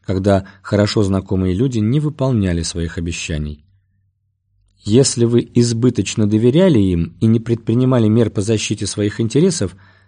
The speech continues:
то оставалось только горевать и обижаться на жизнь. Хотя делать этого, как вы уже понимаете, ни в коем случае нельзя.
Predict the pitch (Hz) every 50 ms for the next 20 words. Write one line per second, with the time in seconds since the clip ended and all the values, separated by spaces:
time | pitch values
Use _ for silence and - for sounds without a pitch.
0 | _ _ _ _ - - 139 135 - - 165 185 202 180 139 - - 156 156 147
1 | - 131 113 113 117 113 113 113 127 170 180 160 170 - - 127 120 113 113 113
2 | 107 117 151 160 156 - 107 98 95 92 95 98 95 92 92 87 - _ _ _
3 | _ _ _ _ _ _ _ _ _ _ _ - - 107 104 - - 117 110 98
4 | 98 117 160 175 156 117 - - 101 82 - 90 87 85 - 104 87 - - 98
5 | 92 92 92 90 85 92 95 95 92 92 85 85 85 - 90 87 85 85 - -
6 | - 95 104 135 139 139 - 110 107 - - 95 90 87 87 85 82 85 80 80
7 | 76